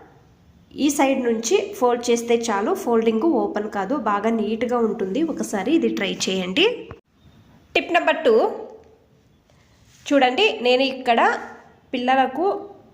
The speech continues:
బుక్స్ బైండింగ్ చేస్తాం కదా మనము, బైండింగ్ చేసిన తర్వాత ఈ విధంగా ఒక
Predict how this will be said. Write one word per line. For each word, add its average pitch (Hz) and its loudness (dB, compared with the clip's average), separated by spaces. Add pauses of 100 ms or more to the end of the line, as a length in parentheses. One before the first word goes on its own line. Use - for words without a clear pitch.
(360)
బుక్స్ - -4 (100)
బైండింగ్ 240 2
చేస్తాం 233 0
కదా 226 2
మనము, 233 0 (960)
బైండింగ్ 233 2
చేసిన 240 0 (100)
తర్వాత 220 2 (220)
ఈ - -2 (100)
విధంగా 254 2 (120)
ఒక 214 -2